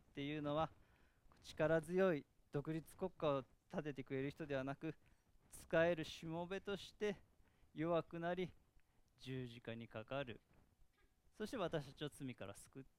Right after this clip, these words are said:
てくれる救い主。そういう救い主でしたね。なんか、救い主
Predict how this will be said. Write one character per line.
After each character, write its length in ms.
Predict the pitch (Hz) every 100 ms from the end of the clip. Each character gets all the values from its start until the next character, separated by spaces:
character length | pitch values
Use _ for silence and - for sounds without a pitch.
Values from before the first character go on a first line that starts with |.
| -
て 80 |
く 140 | 185 202
れ 120 | 202
る 120 | 202
救 280 | - - 127
い 60 | 110
主。 300 | - - - - - _ _ _ _ _ - _ -
そ 60 | 143
う 0 |
い 20 |
う 40 |
救 240 | 135 - 131
い 40 |
主 160 | 113 -
で 140 | -
し 80 | -
た 80 | 165
ね。 120 | 190 - _ _ _ _ _ -
な 40 | -
ん 20 |
か、 80 | 147 - -
救 120 | 165
い 120 | 214 214
主 400 | 170 - -